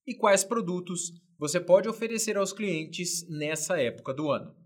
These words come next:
Confira! Como decorar a farmácia para o Natal?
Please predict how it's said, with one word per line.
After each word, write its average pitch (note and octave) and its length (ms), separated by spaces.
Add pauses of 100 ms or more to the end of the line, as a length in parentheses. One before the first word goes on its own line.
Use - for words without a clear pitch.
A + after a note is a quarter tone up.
(280)
Confira! E3+ 480 (1500)
Como D4 240
decorar G#3 460
a F#3 60
farmácia C#3+ 520
para D3 220
o - 20
Natal? D3 480